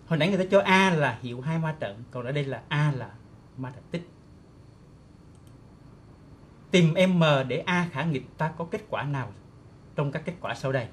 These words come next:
Thứ nhất là M khác không. Thứ hai là M khác trừ hai. Phương án thứ ba là M tùy ý. Phương án cuối cùng là không tồn tại cái M để A khả nghịch.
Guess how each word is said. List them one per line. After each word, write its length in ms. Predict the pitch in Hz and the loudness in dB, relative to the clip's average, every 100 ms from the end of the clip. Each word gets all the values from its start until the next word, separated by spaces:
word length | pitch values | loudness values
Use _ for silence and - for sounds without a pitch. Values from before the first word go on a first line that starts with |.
| - - - - - - - - - - - - - - - | -16 -20 -20 -20 -20 -20 -20 -20 -20 -20 -20 -20 -20 -20 -16
Thứ 80 | - | -8
nhất 180 | 302 302 | -6 0
là 180 | 151 - 180 | 0 4 6
M 120 | 180 160 127 | 6 2 0
khác 120 | 202 | -4
không. 240 | - 185 143 - - - - - - - - - - - | 2 2 2 -6 -18 -20 -20 -20 -20 -20 -20 -20 -18 -8
Thứ 80 | |
hai 180 | 165 151 | -2 0
là 200 | 123 101 - - | -2 -6 -10 0
M 280 | 165 151 139 113 | 0 2 -2 -4
khác 160 | 156 170 - | -8 -10 -8
trừ 120 | 123 107 | -10 -6
hai. 260 | 139 135 120 - - - - - - - - - - - - - - - - | -6 -6 -8 -18 -20 -20 -20 -20 -20 -20 -20 -20 -20 -20 -20 -20 -20 -20 -14
Phương 120 | - 147 | -6 -2
án 160 | 156 170 | -4 -4
thứ 80 | |
ba 160 | 160 143 | -2 -2
là 140 | 123 - 147 | -2 -4 0
M 160 | 139 123 - | 0 -2 -6
tùy 140 | 117 | -8
ý. 220 | 120 156 202 - - - - - - - | -4 -4 -6 -12 -20 -20 -20 -20 -20 -10
Phương 140 | 139 127 | -6 -6
án 140 | 135 - - | -8 -12 -10
cuối 100 | 165 | -8
cùng 160 | - 110 | -8 -10
là 120 | 98 - | -16 -6
không 280 | 165 160 | -2 -2
tồn 180 | 147 120 110 | -4 -8 -8
tại 120 | - - | -18 -16
cái 200 | 139 127 | -14 -12
M 140 | 120 104 - - - | -12 -12 -16 -20 -20
để 100 | - | -16
A 220 | - 117 110 | -12 -12 -12
khả 60 | |
nghịch. 180 | 117 104 | -14 -14